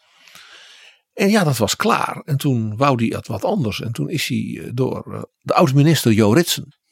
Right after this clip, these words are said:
die toen de voorzitter was van de Universiteit Maastricht, naar dat academisch ziekenhuis in Maastricht gelokt. Want dan kon hij een heel nieuw, ja, eigenlijk een nieuw stuk innovatief,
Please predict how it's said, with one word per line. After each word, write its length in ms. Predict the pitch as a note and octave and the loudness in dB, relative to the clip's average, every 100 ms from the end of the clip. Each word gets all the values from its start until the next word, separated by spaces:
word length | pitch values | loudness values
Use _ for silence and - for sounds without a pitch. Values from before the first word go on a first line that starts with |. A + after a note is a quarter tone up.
| _ _ - - - _ _ | _ _ -20 -20 -20 _ _
die 220 | C3+ A#2 | 0 0
toen 240 | - A#3 D3+ | 2 2 2
de 60 | A2 | 0
voorzitter 420 | F3 C#3 A#2 G#2+ | 2 2 2 -2
was 140 | G#2 | -2
van 80 | A#2 | -2
de 60 | A2+ | -4
Universiteit 320 | - G2+ - | -4 -6 -6
Maastricht, 460 | - F#3 A#2+ - _ | -8 -4 -6 -6 _
naar 340 | E3+ A3 - _ _ _ _ _ _ _ _ _ | -2 -2 -6 _ _ _ _ _ _ _ _ _
dat 220 | - A2+ | -6 -6
academisch 420 | - C3+ B2 A2 | -2 -2 -2 -2
ziekenhuis 480 | - F3 G2 C#3 - _ _ _ _ - | -2 -2 -2 -6 -10 _ _ _ _ -6
in 180 | G3+ C3+ | 0 0
Maastricht 420 | - - A3 - | -2 0 0 0
gelokt. 440 | - F#3+ C3 - _ _ | 2 2 0 -6 _ _
Want 220 | - - | -20 -14
dan 120 | C#3 - | -10 0
kon 140 | G#3 | 0
hij 120 | C#3 | 2
een 180 | B2 - - - | 0 -2 -8 -6
heel 200 | D3 F3+ | -4 -2
nieuw, 480 | C3 F3 B3 G3+ A#2+ _ _ _ _ _ _ | 0 2 4 4 2 _ _ _ _ _ _
ja, 220 | - - - | -10 -10 -8
eigenlijk 340 | B2+ C#3+ B2+ | -10 -6 -4
een 120 | D#3 | -2
nieuw 200 | A3 G#3+ | 0 -2
stuk 280 | C3+ F#3 C#3+ | -2 -2 -2
innovatief, 840 | A3 G3+ D3 C3+ C3 A3+ D3+ - | 0 2 2 2 0 2 0 -2